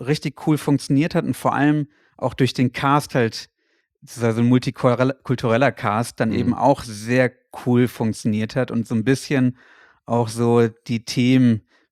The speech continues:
Speaker 1: äh, immer im Zusammenhang mit der künstlichen Intelligenz aus unterschiedlichen Perspektiven halt betrachtet hat.
Speaker 2: Ja, ich find das ja super spannend.
Speaker 1: Ja, voll.
Speaker 2: Also gerade so,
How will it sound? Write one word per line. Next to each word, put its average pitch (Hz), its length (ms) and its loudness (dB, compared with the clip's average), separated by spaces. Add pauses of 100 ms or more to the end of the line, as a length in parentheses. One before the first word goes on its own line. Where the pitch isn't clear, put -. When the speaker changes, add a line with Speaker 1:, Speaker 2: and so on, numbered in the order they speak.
(100)
Speaker 1:
äh, 113 380 0
immer 123 160 2
im 117 80 2
Zusammenhang 120 460 2
mit 110 120 0
der 113 80 -2
künstlichen 127 480 -2
Intelligenz 110 520 -6 (760)
aus 123 100 -2
unterschiedlichen 147 460 2
Perspektiven 131 520 0
halt 98 120 0
betrachtet - 480 -12
hat. - 240 -12 (340)
Speaker 2:
Ja, 95 200 0
ich 101 100 0
find 101 160 -2
das 90 140 -6
ja 87 80 -2
super 90 260 -4
spannend. 90 400 -4 (260)
Speaker 1:
Ja, 113 160 0
voll. 117 300 -2
Speaker 2:
Also 85 220 -2
gerade 87 300 0
so, 85 260 -4